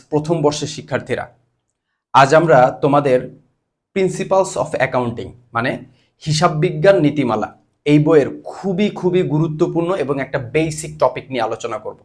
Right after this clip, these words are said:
টপিকটা হচ্ছে জেনারেল জার্নাল বা সাধারণ জাবেদা।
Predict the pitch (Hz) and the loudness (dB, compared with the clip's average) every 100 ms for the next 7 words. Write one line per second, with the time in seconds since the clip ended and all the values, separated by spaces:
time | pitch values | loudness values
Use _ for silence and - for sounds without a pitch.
0 | _ _ _ _ _ - 139 147 151 156 | _ _ _ _ _ 0 0 2 0 0
1 | 156 196 - - - 123 120 160 165 185 | 2 0 -4 -10 -14 -6 0 2 4 2
2 | 196 131 117 113 101 - _ - 156 - | 0 2 2 2 -6 -10 _ 0 0 0
3 | - - 135 131 147 147 127 107 104 98 | -4 2 2 4 4 4 4 0 -2 -10